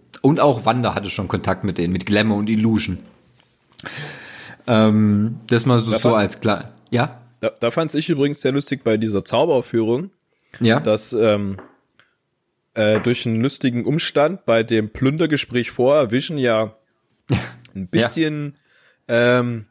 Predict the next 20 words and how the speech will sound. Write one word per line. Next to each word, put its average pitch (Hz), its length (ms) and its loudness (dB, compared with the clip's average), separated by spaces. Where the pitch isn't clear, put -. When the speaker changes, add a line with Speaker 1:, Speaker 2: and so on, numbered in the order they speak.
Speaker 2:
wie 147 180 0
ein 156 60 -2
Besoffener 160 580 0
wirkt, 185 320 0
weil 113 340 2
sich - 220 -6
in 123 160 -4
seinen 113 360 0
Zahnrädern 127 680 0
ein 107 120 -4
Kaugummi 151 460 0
verhakt 151 440 0
hat. 175 260 0
Speaker 1:
Ja. 110 160 0
Speaker 2:
<laughs> - 340 -12
Was 123 240 0
sehr 120 120 4
lustig 127 320 0
dargestellt 139 560 0
wird. 151 200 -2